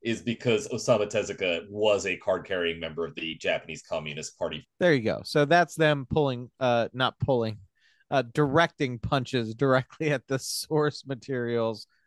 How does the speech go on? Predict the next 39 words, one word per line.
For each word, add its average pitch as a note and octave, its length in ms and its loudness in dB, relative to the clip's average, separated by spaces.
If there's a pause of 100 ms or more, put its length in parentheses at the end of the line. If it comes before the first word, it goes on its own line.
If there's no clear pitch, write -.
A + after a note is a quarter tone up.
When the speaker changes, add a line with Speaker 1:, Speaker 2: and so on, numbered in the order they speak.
Speaker 2:
uh, A#2 260 0
creator. G#2 600 -6 (160)
So, E3+ 580 4
um, C#3+ 480 4
Astro F#3 500 0
Boy, D3 580 2
uh, A#2+ 180 4
blasts C3+ 840 0 (100)
out B2 340 4
of A#2 340 0
the A2+ 240 -6
ground D#3+ 540 2
at D3 120 -2
this C3+ 260 0
point B2+ 460 -4 (280)
and C3 180 -6
continues D#3 760 -2
his A#2+ 380 -8
fight. G#2 240 -2 (380)
Uh, B2 240 6 (100)
P G#3 160 -2
P G#3 160 -6
K F3 440 0
absorbs C#3 680 2
Astro C#3 400 2
Boy C3 220 -2
into A#2 180 -4
his G#2+ 160 -6
chest, D#3 480 0
but - 120 -12
the B2+ 80 -8
proximity D3+ 760 0
of B2+ 120 -4
the B2 60 -10
blue C3 300 -2
and B2 120 -4
red G#2 220 0
energy A#2 420 -6
cores A#2 420 -4